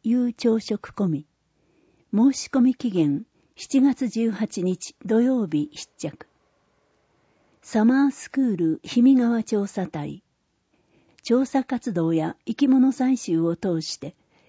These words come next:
川の環境を楽しく学びませんか？対象、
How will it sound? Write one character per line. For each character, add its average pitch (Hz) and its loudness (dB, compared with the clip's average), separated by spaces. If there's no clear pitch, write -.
川 233 2
の 277 4
環 233 -2
境 202 0
を 196 -6
楽 226 0
し - -10
く 165 -2
学 170 0
び 196 -2
ま 196 -2
せ 185 -4
ん 151 -2
か？ - -14
対 214 -2
象、 180 -4